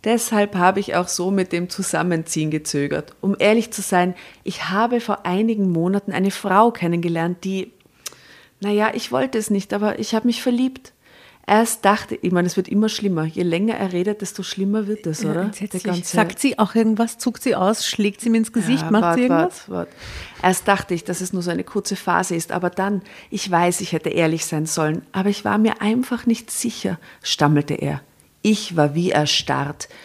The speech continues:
Speaker 1: denn mit allem hatte ich gerechnet, aber damit nicht. Als ich die Erstarrung abschütteln konnte, wies ich ihm die Tür.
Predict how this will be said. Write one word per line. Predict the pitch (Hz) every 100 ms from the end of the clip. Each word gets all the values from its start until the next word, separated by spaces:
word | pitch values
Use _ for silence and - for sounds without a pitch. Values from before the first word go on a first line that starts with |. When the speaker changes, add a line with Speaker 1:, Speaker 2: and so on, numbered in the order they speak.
| - -
Speaker 1:
denn | 180
mit | 180 - 156
allem | 190 196 151 143
hatte | 143 -
ich | 143 -
gerechnet, | 143 127 - 139 -
aber | 143 135
damit | - - 156 226 214 214
nicht. | 175 160 - - _ - - - -
Als | 170 190
ich | -
die | 196
Erstarrung | 180 - 170 160 220 214 -
abschütteln | - - 214 202 185
konnte, | 180 165 165 143 156
wies | 226 220
ich | - -
ihm | 180 160
die | 147 147
Tür. | - 156 127